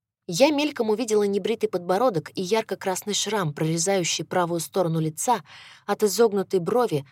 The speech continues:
почти до самого рта. Затем Маска торопливо натянул капюшон. «Похоже, у вас вошло в привычку подкрадываться к людям, мисс Девлин». Я моргнула. «Простите. Хотя погодите-ка,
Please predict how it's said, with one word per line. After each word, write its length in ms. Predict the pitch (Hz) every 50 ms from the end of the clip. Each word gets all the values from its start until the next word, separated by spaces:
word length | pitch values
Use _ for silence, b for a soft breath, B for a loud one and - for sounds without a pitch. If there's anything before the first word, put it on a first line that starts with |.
| b b b
почти 460 | - 202 190 - - - - - 269
до 120 | 202 185 165
самого 440 | - - 160 160 170 160 156 156
рта. 320 | 156 - - 156 139 135 - _ _ _ _ _ _ _ _ _ - -
Затем 400 | 190 208 202 202 - 311 311 269
Маска 380 | 233 233 226 220 - - 208
торопливо 560 | - - 175 165 156 - 202 220 254 254 226
натянул 420 | 214 190 170 - - 160 165 175 165
капюшон. 540 | - 160 - 151 143 - - 147 135 139 139 - _ _ _ _ _ _ _ _ _ _ _ _ -
«Похоже, 420 | 170 160 151 - 180 180 170 185
у 40 | 175
вас 180 | 170 170 165 -
вошло 280 | 175 160 - - 170
в 60 | 160 -
привычку 440 | - 185 170 165 170 - - -
подкрадываться 640 | 156 147 143 - - 151 147 147 143 143 143 - 139
к 60 | - 156
людям, 240 | 151 143 143 143 139
мисс 200 | 139 143 139 135
Девлин». 400 | 139 143 135 123 127 123 120 - _ _ _ _ _ _ _ _ _ _ _ _ _ _ _ -
Я 220 | 208 208 240 285
моргнула. 600 | 285 269 269 262 262 269 277 285 254 185 143 135 _ _ _ _ _ _ _ _ _ -
«Простите. 580 | 233 214 208 - - - 170 - - 156 - _ _ _ _ _ _ -
Хотя 260 | - 285 277 285 277
погодите-ка, 640 | - 254 214 262 240 220 190 - - - - 135